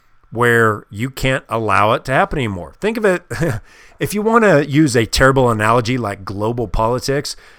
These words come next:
but think about this, you know, it's like you, you might have some, you know, buddy lob some missiles or, like, a terrorist attack or something like that, and you, um, you do a show of force, or maybe somebody launches some missiles like North Korea,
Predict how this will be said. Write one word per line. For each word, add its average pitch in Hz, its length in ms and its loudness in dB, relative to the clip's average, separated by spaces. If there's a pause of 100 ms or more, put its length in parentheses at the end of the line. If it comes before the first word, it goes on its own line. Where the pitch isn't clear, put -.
but 175 120 -4
think 262 200 0
about 160 380 4
this, - 360 -4
you 107 80 -8
know, 110 220 0
it's 131 160 -4
like 110 320 0 (500)
you, 160 320 -4
you 170 140 -2
might 190 200 4
have 151 240 2
some, 151 420 -2
you 131 120 -4
know, 110 260 0
buddy 127 320 0
lob 117 400 4
some 117 400 -4
missiles 123 640 0
or, 101 260 -4
like, 104 240 -2
a 104 60 -10
terrorist 117 400 0
attack 110 440 0
or 117 60 -6
something 120 320 -4
like 110 240 -4
that, 117 340 0 (600)
and 120 180 -2
you, 117 480 0
um, 101 460 -2 (360)
you 120 300 -6 (180)
do 127 180 0
a 117 40 2
show 120 260 2
of 110 120 0
force, 107 520 -2
or 104 160 -4
maybe 117 300 -2
somebody 120 360 -2
launches 117 400 -2
some 110 180 -6
missiles 110 420 -4
like 104 260 -2
North 117 380 -4
Korea, 113 480 -2